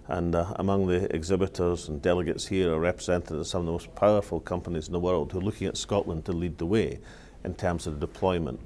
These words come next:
of offshore wind. Scotland's in a very good position with renewables, and we're in a good position 'cause we've got the resource and wind and wave and tidal power, and people recognise that. But we're also in a good position because we've shown a, a political coherence and determination to take advantage of that natural resource.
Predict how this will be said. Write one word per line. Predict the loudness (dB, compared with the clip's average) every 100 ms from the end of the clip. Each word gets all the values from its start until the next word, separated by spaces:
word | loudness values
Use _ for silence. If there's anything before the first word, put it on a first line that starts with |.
| -10
of | -4
offshore | -4 -4 -6 -4
wind. | -6 -8 -12 -20 -20 -10
Scotland's | -4 4 6 4 2
in | 4
a |
very | 4
good | 4 2 2
position | -2 -2 -2 -8
with | -4
renewables, | -2 0 0 -4 -4
and | -4 0
we're |
in | 2
a |
good | 4 2
position | 4 0 0
'cause | -2 -2
we've | -2 0
got | 0
the | 2
resource | -2 2 2 0 -4 -8
and | 0
wind | 0 0 -6
and | -2
wave | 2 2 2 -2
and | -2
tidal | 0 2 0
power, | 0 0 0 -2
and | -6 -6
people | -6 -2
recognise | 0 -2 -2 -6 -6 -6 -8
that. | -10 -12 -16 -18 -18 -10 4
But |
we're | 6
also | 6 6 4
in |
a |
good | 4 2
position | 0 0 0 -2
because | -2 -2 -2
we've | -4 0
shown | 0 2
a, | 0 -2 -6
a |
political | -6 -2 -2 -2
coherence | -4 -6 -2 0 0 -4
and | -4
determination | -4 -2 -2 0 -2 -4 -8 -10
to |
take | -6 -4
advantage | -4 0 2 0 -2 -8
of | -6
that | -4
natural | -4 -6 -6 -6
resource. | -4 -4 -4 -8